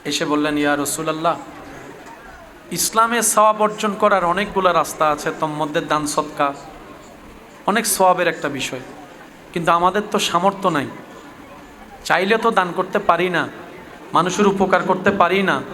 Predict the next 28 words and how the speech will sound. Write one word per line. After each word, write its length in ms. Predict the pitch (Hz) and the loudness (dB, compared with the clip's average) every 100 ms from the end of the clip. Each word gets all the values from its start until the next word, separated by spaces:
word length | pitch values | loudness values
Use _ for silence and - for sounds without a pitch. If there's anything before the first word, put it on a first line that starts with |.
| - - | -14 -12
সদকা 380 | - 196 196 214 | -4 -2 0 -2
করতে 280 | 214 208 190 | -2 -2 0
পারি 260 | 185 170 | 0 0
না। 140 | 196 175 139 - - - | 0 -2 -4 -12 -10 0
ইয়া 120 | 160 | 2
রাসূলুল্লাহ, 580 | 170 165 202 202 220 208 - - - | 2 0 2 2 2 0 0 -12 -4
তাহলে 300 | - 165 196 214 | 2 4 4 2
কি 120 | 214 214 | -2 0
যারা 240 | 165 180 | 2 2
দুনিয়াবী 540 | 175 180 190 196 190 185 | 0 -4 0 2 0 0
সম্পদের 480 | 208 208 208 208 196 | 0 0 0 0 2
মালিক 260 | 180 180 160 | 2 0 -2
বেশি, 280 | 185 190 214 147 - - - - - - | -2 0 -2 -4 -10 -16 -16 -16 -18 -6
নেককার, 400 | 151 185 180 202 180 190 | 0 0 2 2 4 2
তারা 160 | 175 | 2
কি 140 | 190 196 | 2 2
আমাদের 300 | 180 190 202 | 2 2 2
চাইতে 240 | 202 190 202 185 | 0 2 2 2
এগিয়ে 340 | 180 185 185 | 0 0 2
চলে 200 | 190 185 | 2 2
যাবে? 300 | 190 220 185 - - - | 2 2 0 -4 -12 -2
আমরা 240 | 175 190 | 2 4
গরিব 360 | 175 160 196 202 214 | 2 2 2 2 2
তো 60 | |
নিজের 300 | 202 202 208 165 - - | 2 4 2 2 -4 -4
ইচ্ছাই 360 | 208 202 269 220 | -2 2 2 4
হই 180 | 214 | 2
নাই, 180 | 185 156 | 2 -2